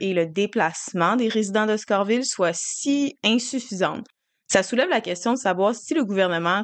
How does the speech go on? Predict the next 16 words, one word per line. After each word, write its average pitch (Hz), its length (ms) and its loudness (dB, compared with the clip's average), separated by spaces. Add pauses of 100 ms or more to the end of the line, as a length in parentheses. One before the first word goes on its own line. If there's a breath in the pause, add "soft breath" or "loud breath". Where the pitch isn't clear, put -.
comme 226 200 2
souvent, 185 480 0
dissimule 220 580 0
la 180 120 2
véritable 190 420 0
ampleur 185 320 0
des 202 180 0
abus 175 380 0
et 226 140 2
du 208 100 -8
traitement 196 420 -2
réservé 196 760 0
aux 240 200 2
habitants 196 400 0
d'Oscarville. 175 680 -2 (760)
Aujourd'hui, 226 640 0